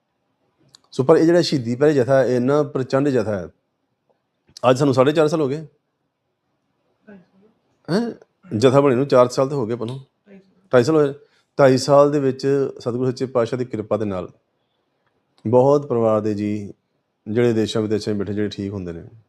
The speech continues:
ਜਿਨ੍ਹਾਂ ਦੀਆਂ ਦਿੱਕਤਾਂ, ਕਈ ਤੇ ਗ੍ਰੰਥੀ ਸਿੰਘ ਵਿਚਾਰੇ ਹੁੰਦੇ ਨੇ, ਕਈ ਪ੍ਰਚਾਰਕ ਹੁੰਦੇ ਨੇ, ਕਈ ਨਿਹੰਗ ਸਿੰਘ ਵੀ ਆ ਜਾਂਦੇ ਨੇ। ਉਹਨਾਂ ਨੂੰ ਪਤਾ ਵੀ ਇੱਥੇ ਜਿਹੜਾ ਸਾਡਾ ਪਰਦਾ, ਪਰਦਾ ਹੈ। ਅਸੀਂ ਕਦੀ ਇਹ ਨਹੀਂ ਕਹਿੰਦੇ ਵੀ ਬਹਿ ਕੇ ਮੇਰੇ ਨਾਲ ਵੀਡੀਓ ਪਾਓ, ਹਨਾ, ਜਾਂ ਮਾਈਕ 'ਤੇ ਬੋਲ।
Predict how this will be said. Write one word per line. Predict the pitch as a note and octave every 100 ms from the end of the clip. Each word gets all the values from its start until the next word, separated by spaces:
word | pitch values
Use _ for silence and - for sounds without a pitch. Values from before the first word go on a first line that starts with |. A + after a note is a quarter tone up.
| _ _ _ _ _ _ _ _ G2
ਜਿਨ੍ਹਾਂ | B2+ C3+
ਦੀਆਂ | C3+ C3
ਦਿੱਕਤਾਂ, | A#2 - A2 A2
ਕਈ | - D3 D3+
ਤੇ | D#3
ਗ੍ਰੰਥੀ | B2+ C3 B2 C#3+
ਸਿੰਘ | C3 C#3
ਵਿਚਾਰੇ | C3 A#2+
ਹੁੰਦੇ | A2+ A2
ਨੇ, | B2+ - C#3 _ _ _ _ _ _ _ _
ਕਈ | - B2
ਪ੍ਰਚਾਰਕ | B2+ A2+ A2+ G#2+ G#2
ਹੁੰਦੇ | G#2 G2+
ਨੇ, | G2 - _ _ _ _ _ _ _ _ _ _ _
ਕਈ | C3 A#2+
ਨਿਹੰਗ | B2 A2
ਸਿੰਘ | A2 A2+
ਵੀ | A2+
ਆ | G#2+
ਜਾਂਦੇ | F#2+ F#2
ਨੇ। | - A#2+ - _ _ _ _ -
ਉਹਨਾਂ | C3+ D#3+
ਨੂੰ |
ਪਤਾ | D3 C3 D3
ਵੀ | C#3
ਇੱਥੇ | C3+ C3+
ਜਿਹੜਾ | B2+ A#2+
ਸਾਡਾ | A#2 A2
ਪਰਦਾ, | A2 G#2 A#2
ਪਰਦਾ | G#2 F2+ G2+
ਹੈ। | G2+ _ _ _ _ _ _ _ _ _ _ _ _ _ _ -
ਅਸੀਂ | A#2+ C3+
ਕਦੀ | B2+ C3
ਇਹ | C#3
ਨਹੀਂ |
ਕਹਿੰਦੇ | C3+ C#3
ਵੀ | A#2+
ਬਹਿ | A#2+
ਕੇ | B2
ਮੇਰੇ | A#2+
ਨਾਲ | A#2
ਵੀਡੀਓ | G#2+ A#2+
ਪਾਓ, | A#2 G#2 G2+ G#2
ਹਨਾ, | B2
ਜਾਂ | B2
ਮਾਈਕ | A2+ G#2+ G#2
'ਤੇ | A2+
ਬੋਲ। | G#2+ G2